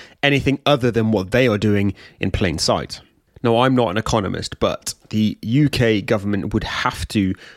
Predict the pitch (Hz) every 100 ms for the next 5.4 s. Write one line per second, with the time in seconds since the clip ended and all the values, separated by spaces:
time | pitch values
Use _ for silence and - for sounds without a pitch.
0 | _ - 156 135 120 123 - 110 - 104
1 | 98 107 107 95 - 127 120 110 - 101
2 | 92 90 - 147 - 113 110 - - _
3 | - 127 117 110 - _ 113 120 120 110
4 | 104 98 - 95 - 104 98 90 82 -
5 | 90 - - -